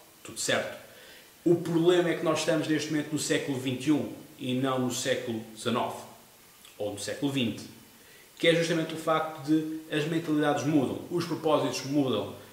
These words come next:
e o mundo não é feito nem de branco nem de preto, mas sim um arco-íris. E, portanto, isto leva a uma questão que é: não tivemos, curiosamente, os partidos de esquerda a manifestarem-se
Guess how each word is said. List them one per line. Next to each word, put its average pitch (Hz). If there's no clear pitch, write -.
e 135
o 139
mundo 156
não 139
é 139
feito 139
nem 123
de 127
branco 131
nem 127
de 117
preto, 117
mas 147
sim 147
um 127
arco-íris. 104
E, 170
portanto, 151
isto 170
leva 165
a -
uma 147
questão 147
que 147
é: 143
não 160
tivemos, 139
curiosamente, 156
os 156
partidos 135
de -
esquerda 127
a 143
manifestarem-se 139